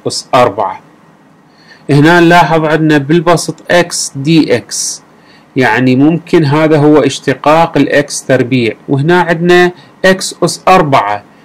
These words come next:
يعني إكس تربيع أس اثنين. يعني من هذا الشيء نحذر أنه ممكن نستخدم إكس تربيع، آه، نعوضها بيو. خلي نجرب،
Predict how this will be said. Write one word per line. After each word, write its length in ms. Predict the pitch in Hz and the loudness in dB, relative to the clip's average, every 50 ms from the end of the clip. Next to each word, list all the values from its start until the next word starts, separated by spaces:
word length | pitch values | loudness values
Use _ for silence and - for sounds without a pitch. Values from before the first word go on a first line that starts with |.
| _ _ _ _ - | _ _ _ _ -6
يعني 400 | 123 123 107 117 127 127 127 - - - | -6 -4 -4 -4 -4 -4 -4 -4 -4 -2
إكس 340 | 180 185 175 - - - - | -2 -2 -2 -4 -8 -6 -2
تربيع 480 | 165 156 147 139 135 160 165 165 160 - - | 0 0 0 0 0 0 0 -2 -2 -6 -8
أس 180 | 143 - - - | -10 -6 -4 -6
اثنين. 440 | 127 - - 127 120 113 101 95 92 - _ _ _ _ _ _ _ _ _ _ _ _ _ _ _ - | -6 -6 -6 -6 -4 -4 -4 -6 -8 -12 _ _ _ _ _ _ _ _ _ _ _ _ _ _ _ -8
يعني 200 | 117 117 127 127 | -6 -2 0 0
من 100 | 135 123 | 0 -2
هذا 260 | 117 131 143 143 135 139 | -2 -2 0 0 0 0
الشيء 260 | 135 - - 139 135 | 0 -2 0 0 0
نحذر 480 | 160 - - - 143 147 139 120 - - | 0 -2 -2 -2 0 0 0 0 0 0
أنه 280 | 135 135 135 127 131 | 0 0 0 2 0
ممكن 560 | 135 147 170 208 220 202 - - - 185 165 160 | 0 0 0 0 0 -2 -2 -2 -2 0 0 0
نستخدم 720 | 151 139 - - - 156 - - - 147 160 160 160 156 - - - - _ _ _ _ _ - | -2 -4 -4 -4 -4 -4 -4 -4 -2 0 2 2 0 0 -4 -10 -18 -20 _ _ _ _ _ -2
إكس 340 | 165 156 - - - - - | -2 -2 -2 -4 -8 -4 0
تربيع، 540 | 151 143 139 131 131 143 156 165 165 156 - - _ _ _ _ _ _ _ _ _ _ _ _ _ _ _ _ _ _ - | 0 2 2 2 2 2 4 4 2 0 -4 -10 _ _ _ _ _ _ _ _ _ _ _ _ _ _ _ _ _ _ -6
آه، 160 | 120 113 113 | -4 -4 -4
نعوضها 580 | 110 110 107 113 123 127 135 151 143 135 143 135 | -4 -2 0 0 2 2 2 2 2 0 0 -2
بيو. 500 | 135 - 131 127 135 139 135 123 107 101 - _ _ _ _ _ _ _ _ _ _ _ _ | 0 -2 -2 0 2 4 4 2 2 -2 -6 _ _ _ _ _ _ _ _ _ _ _ _
خلي 280 | - 156 151 147 135 | 0 2 4 4 4
نجرب، 400 | 123 104 117 110 101 95 101 95 | 2 0 -2 -2 -2 -4 -6 -8